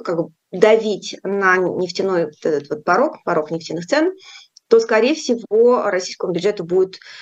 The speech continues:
гораздо труднее в этом году, а, чем ему было в прошлом году. То есть, да, санкции, санкции, санкции, но, тем не менее, санкции разные, а, бывают. И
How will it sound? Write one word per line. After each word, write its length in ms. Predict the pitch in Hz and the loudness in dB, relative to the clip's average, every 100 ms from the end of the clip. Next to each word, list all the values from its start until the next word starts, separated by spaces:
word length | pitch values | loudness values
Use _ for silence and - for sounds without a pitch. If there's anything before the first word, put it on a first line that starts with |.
| - _ - | -20 _ 2
гораздо 340 | 185 240 254 | 4 4 2
труднее 560 | 247 240 214 185 - - | -2 -2 0 -2 -4 -6
в 80 | 165 | 2
этом 240 | 208 226 | 2 2
году, 440 | 220 175 151 - - - - | -2 0 0 -4 -6 -20 -18
а, 180 | - 175 | -6 -4
чем 160 | 175 208 | 0 0
ему 180 | 196 180 | 0 0
было 160 | 185 | -2
в 40 | 175 | -2
прошлом 320 | 175 170 170 | -4 -4 -8
году. 320 | 165 - - 240 - 240 - | -6 -4 -4 -6 -12 -20 2
То 80 | - | 4
есть, 140 | 254 254 | 4 4
да, 280 | 330 359 330 | 6 6 6
санкции, 340 | 277 285 233 | 4 4 2
санкции, 380 | 214 214 208 185 - | 0 0 0 -4 -2
санкции, 380 | 247 302 285 | -2 0 0
но, 280 | 190 202 208 - | 2 4 2 2
тем 160 | 220 | 0
не 80 | 214 | 2
менее, 440 | 233 277 214 170 - _ _ _ _ - - - | 2 2 0 -2 -10 _ _ _ _ -20 -20 0
санкции 320 | 202 208 208 | 2 2 2
разные, 500 | 180 180 165 - - - | 4 4 0 -4 -8 0
а, 200 | 175 170 | 2 2
бывают. 580 | 202 196 294 330 247 170 | 0 4 6 6 4 -2
И 440 | - 214 220 214 | -2 2 2 0